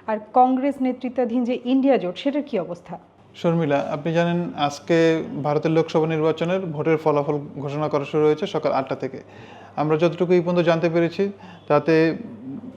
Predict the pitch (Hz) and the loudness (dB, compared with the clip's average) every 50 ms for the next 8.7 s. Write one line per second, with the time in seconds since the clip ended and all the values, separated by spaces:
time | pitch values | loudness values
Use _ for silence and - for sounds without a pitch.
0 | - - - - - - _ - - - - - 151 151 165 170 156 185 190 180 | -18 -20 -20 -20 -20 -20 _ -20 -20 -20 -12 -8 -4 0 0 4 4 6 4 4
1 | 156 - 190 175 165 170 175 180 180 175 185 180 170 135 147 151 151 - - 160 | 4 4 2 4 6 4 4 4 4 6 6 6 6 6 4 2 2 2 0 2
2 | 156 156 160 160 165 165 156 165 160 156 170 156 143 160 165 165 165 170 165 160 | 2 2 4 4 2 2 4 2 2 0 0 0 2 2 2 4 4 2 0 -2
3 | 147 151 165 156 180 165 175 170 170 143 156 151 139 151 147 151 151 151 147 147 | -2 -2 -2 0 2 2 2 2 0 0 0 0 2 0 0 0 2 2 2 2
4 | 151 151 147 147 135 151 151 143 147 143 143 143 139 147 151 156 156 160 160 151 | 0 -2 -4 -4 -2 -2 0 2 4 4 4 4 2 0 -2 -2 -4 -4 -2 0
5 | 160 160 156 156 156 175 175 - - 160 151 151 151 147 151 151 151 160 165 156 | 2 4 4 4 2 -2 -4 -2 -4 -4 -2 -2 -2 2 0 2 2 0 -2 -2
6 | 147 147 156 151 151 160 156 156 156 151 185 175 147 151 151 151 165 151 - 151 | -2 -2 -2 -4 -2 -2 -2 -2 -2 -2 -2 -2 0 0 -2 -2 -4 -6 -4 -4
7 | 135 139 156 151 - 151 151 170 165 143 139 131 131 131 123 120 - - - - | -2 -2 -2 -2 -2 -2 -2 -2 -2 0 0 0 0 0 0 -2 -4 -10 -16 -16
8 | - - - - - - - - 175 175 180 185 180 180 | -16 -20 -20 -20 -20 -20 -8 -2 0 2 4 4 4 4